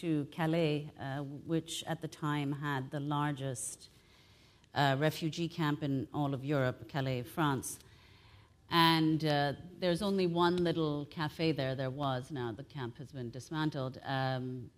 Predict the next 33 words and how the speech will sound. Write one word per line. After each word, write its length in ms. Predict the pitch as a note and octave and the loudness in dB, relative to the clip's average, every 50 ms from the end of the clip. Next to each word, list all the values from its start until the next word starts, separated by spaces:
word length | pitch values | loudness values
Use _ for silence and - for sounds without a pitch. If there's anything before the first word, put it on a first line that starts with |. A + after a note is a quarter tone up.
| - - | -16 -14
which 640 | A#2+ - - C#3+ D3 C3+ - - - - - - - - A2 - | -14 -10 -6 -6 -6 -6 -6 -8 -8 -8 -10 -12 -14 -14 -10 -6
I 60 | C#3 D#3 | -4 -2
don't 160 | D3+ D3+ D3 | -2 -2 0
know 240 | D3+ D3+ C#3 A2+ - A2+ | 0 -2 -2 -4 -8 -12
if 100 | B2+ - | -10 -6
any 240 | D3 D3+ D3+ D3+ D3 | -2 0 2 2 0
of 100 | C3+ C#3+ | 0 -2
you 140 | C#3 C#3 | -6 -6
saw. 400 | C3+ - - - G3+ E3+ D#3+ D#3+ | -6 -6 -6 -2 0 2 4 4
There 160 | D3+ C3+ D3 C#3 | 4 2 0 -2
was 180 | C#3+ C#3+ C#3 | -2 -4 -6
a 60 | D#3 | -8
play 640 | C3 - - - - F3 D#3+ D#3+ D#3+ D#3 D3+ C#3 B2 - | -12 -12 -12 -6 -2 2 2 4 4 2 2 0 -2 -4
at 280 | - B2 B2+ B2+ - - | -4 -4 -4 -4 -6 -12
Saint 360 | - - - D#3 C#3 C3+ B2+ - | -16 -10 -6 -4 -4 -4 -4 -4
Anne's 380 | C3+ C3+ C3+ C3+ C#3 C#3 - C#3+ | -4 -2 -2 -2 -2 -4 -4 -4
Warehouse 580 | C3+ C#3 C3 C3+ C#3 D3 C3+ B2+ B2 - - - | -4 -2 -2 -2 -2 -2 -4 -6 -6 -8 -12 -14
called 220 | - D3+ C#3+ C3 | -10 -8 -8 -8
The 60 | B2 C3 | -8 -8
Jungle. 500 | B2+ - D3 C3+ C#3+ D#3 E3+ F3 G#3+ - - - - _ - - - - - - G3+ G3 F#3+ F#3 F3+ F3 - - - - - - - _ - - | -8 -6 -4 -4 -2 -4 -4 -6 -8 -12 -16 -20 -20 _ -20 -20 -20 -20 -20 -20 -20 -20 -20 -20 -20 -20 -20 -20 -20 -20 -20 -20 -20 _ -10 -2
Mm. 580 | - D3+ D3 C#3+ C#3 C3+ C3+ C3 C3 B2+ B2+ C3 | 0 2 4 6 6 6 4 4 2 0 -2 -6
Uh, 20 | C#3+ D#3+ - - - - - G#3+ - - - | -8 -10 -16 -20 -20 -20 -20 -20 -20 -16 -10
was 140 | F3 F3 E3+ | -8 -4 -2
it 80 | G3 F3+ | -2 -2
a, 100 | - - - - - - - - | -2 -4 -8 -14 -16 -20 -20 -20
was 140 | - F#3+ - | -18 -14 -12
it 60 | E3 E3 | -12 -8
Saint 180 | - F#3 C#3+ D3 | -6 -6 -6 -6
Anne? 120 | E3+ - - - - - - - - - - | -8 -10 -14 -18 -20 -20 -20 -20 -20 -14 -4
Right. 300 | - E3 C#3+ B2 G#2+ - - - - - - - - - - - - - - | 0 2 4 4 2 0 -6 -14 -20 -20 -20 -20 -20 -20 -20 -20 -20 -20 -16
So 220 | - - - G#3+ F3+ | -6 2 4 4 4
that, 420 | D3 - G3 F#3+ G3 G#3 A3+ A3 - - - - - - - - - - - - - - _ _ _ - - - - | 4 6 8 8 10 10 8 6 2 -6 -16 -20 -20 -20 -20 -20 -20 -20 -20 -20 -20 -20 _ _ _ -20 -20 -8 0
uh, 480 | C#3+ C#3+ C3+ A#2+ A#2+ A#2+ A2+ A2 A2 | 2 2 4 4 4 2 2 0 -2